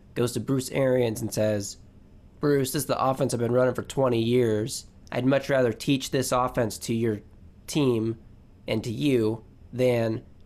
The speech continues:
try to hope that a new offense will be good for me. But I'm willing, obviously, to take on whatever co-," I mean, I'm sure they're blending hybrid stuff there. But, I mean, there's gonna be a, I think, Julian Edelman guy in this new Bucs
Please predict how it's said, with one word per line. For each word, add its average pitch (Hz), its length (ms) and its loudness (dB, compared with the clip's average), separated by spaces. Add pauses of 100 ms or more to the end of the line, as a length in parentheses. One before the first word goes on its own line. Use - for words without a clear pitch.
(180)
try 135 340 0
to 127 520 0 (100)
hope 135 320 -2
that 120 140 0
a 113 100 2
new 127 260 2
offense 123 520 0
will 107 480 2 (640)
be 123 240 2
good 127 280 0
for 104 140 -4
me. 95 160 -2
But 123 360 0
I'm 107 120 2
willing, 120 320 2
obviously, 104 400 0
to 98 60 -6
take 98 240 -4
on 101 140 0
whatever 101 180 -2
co-," - 180 -4
I - 60 -2
mean, 110 140 0
I'm 104 60 -2
sure 107 180 -4
they're 98 140 -2
blending 98 440 -4
hybrid 98 500 -6
stuff - 360 -2
there. 87 160 -6
But, 120 160 2
I 123 60 4
mean, 131 300 0 (360)
there's 170 200 2
gonna 190 160 2
be 160 240 4
a, 131 260 4
I 135 200 0
think, 113 320 -2
Julian 135 380 4
Edelman 107 380 2
guy 95 420 -4 (420)
in 139 240 4
this 120 260 0
new 113 460 2
Bucs 107 360 -2